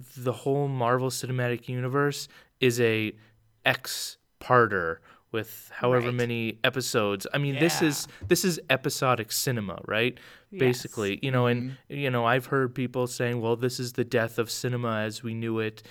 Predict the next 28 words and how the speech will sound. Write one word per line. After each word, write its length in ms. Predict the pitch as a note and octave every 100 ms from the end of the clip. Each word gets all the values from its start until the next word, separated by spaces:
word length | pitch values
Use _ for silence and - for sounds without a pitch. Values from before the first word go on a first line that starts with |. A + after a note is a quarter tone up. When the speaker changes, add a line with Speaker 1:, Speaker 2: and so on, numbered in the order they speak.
| - - -
Speaker 1:
and, 640 | A#2 A2 G#2 G#2 G#2 G#2+ -
and 340 | B2 A2+ A#2 - -
that 240 | F3 F#3 F#3+
may 240 | E3 D#3 C#3 - _
be, 360 | C#3+ C#3+ E3 E3+
I 100 | B2
think 200 | C3 B2
that's 160 | A#2+
a 60 | A#2+
little 180 | A#2 A2
hyperbolic, 800 | B2+ B2 A2+ A2+ A#2 C#3+ D#3+ -
but 500 | B2+ B2+ A#2 A#2+ -
it 20 | - - -
Speaker 3:
It's 100 | B2
always 220 | E3+ A#3+
a 40 | F#3
little 120 | F3+
Speaker 1:
definitely 120 | D#3+ A#2+
Speaker 3:
hyperbolic. 600 | A2 G#2 G#2+ G#2+ G#2+ - - _ -
Speaker 1:
it, 220 | D3 C#3+ -
it, 260 | D3 C3
uh, 240 | - C3 A#2+
it 140 | -
definitely 800 | - E3+ - D#3 D#3 C#3 B2+ B2+
is, 640 | C3 B2+ A#2+ A#2 A#2+ - - _
um, 440 | A2+ G#2 F#2 A2 - _ _ _ _ _ _ _ _ _ _ _
uh, 280 | B2 A2 D#2+ - _ _ _ _ -
is 580 | D#3+ C#3 B2 A2+ -